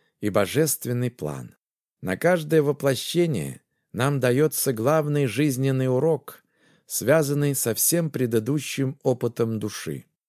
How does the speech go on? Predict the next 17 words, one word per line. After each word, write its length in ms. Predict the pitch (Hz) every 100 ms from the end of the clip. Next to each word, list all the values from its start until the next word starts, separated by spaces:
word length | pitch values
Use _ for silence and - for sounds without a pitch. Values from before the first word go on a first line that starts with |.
| _ _ _
Этот 320 | 110 113 117
раздел 640 | 110 104 90 113 143 135 - _ _ _ _
поможет 500 | 117 151 185 170 -
понять, 680 | 143 147 180 135 - - _ _ _ _ _
в 100 | -
чём 280 | - 165 143
состоит 520 | 127 - 101 123 107
ваш 400 | 101 107 - -
урок. 600 | 113 101 82 - - - _ _ _ _ _ -
Вы 180 | 131
узнаете, 640 | 170 139 135 175 170 - 147
как 320 | - 147 - -
обратить 640 | 127 127 127 - 160 -
его 400 | 131 139 143 - _
себе 360 | - 127 117 139
во 160 | 131
благо – 600 | 123 131 165 139 - 123